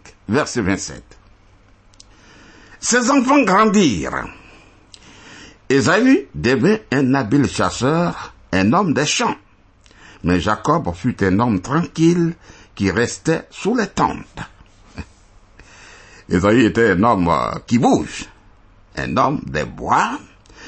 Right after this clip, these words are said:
tandis que Jacob était un homme doux et paisible. Ésaü aimait la vie aventureuse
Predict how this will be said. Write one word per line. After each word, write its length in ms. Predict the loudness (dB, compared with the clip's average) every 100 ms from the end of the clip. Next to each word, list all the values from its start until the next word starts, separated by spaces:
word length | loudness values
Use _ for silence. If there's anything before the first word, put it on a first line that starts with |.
| -10
tandis 300 | -2 0 0
que 120 | 0
Jacob 500 | -2 -2 0 0 -2 -6 -2
était 360 | 0 0 -2 0
un 220 | 0 2
homme 240 | 2 0 0
doux 220 | 0 0 -4
et 100 | -8
paisible. 760 | -4 -4 -4 -8 -12 -14 -20 -20 -20 _ _ _ _ _ -20 -20 -20 -12 -2
Ésaü 420 | 0 2 4 6
aimait 320 | 6 4 2
la 240 | 2 2 2
vie 340 | 2 4 6
aventureuse 960 | 4 4 4 4 2 4 4 2 0